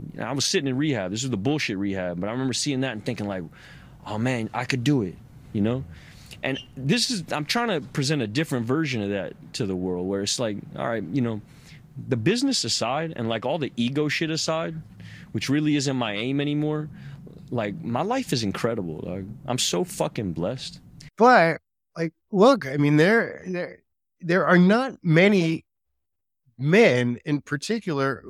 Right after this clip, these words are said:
Speaker 2: who are going to kind of just, like, you know, speak the way he spoke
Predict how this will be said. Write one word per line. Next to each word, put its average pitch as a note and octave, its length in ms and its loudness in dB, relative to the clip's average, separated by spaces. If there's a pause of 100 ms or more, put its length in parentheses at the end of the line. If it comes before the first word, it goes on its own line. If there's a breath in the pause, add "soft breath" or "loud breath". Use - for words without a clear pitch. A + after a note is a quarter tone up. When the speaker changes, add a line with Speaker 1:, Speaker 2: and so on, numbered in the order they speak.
Speaker 2:
who C4 180 -4
are D3+ 220 0
going D#3 360 2
to D3 100 0
kind D3 200 -2
of C#3+ 120 -4
just, C#3+ 260 -8
like, C3 200 -4
you C3+ 60 -6
know, C3 80 -2
speak - 360 -4
the C#3+ 80 -6
way C3+ 380 2
he F#3+ 320 -6
spoke A2 520 -8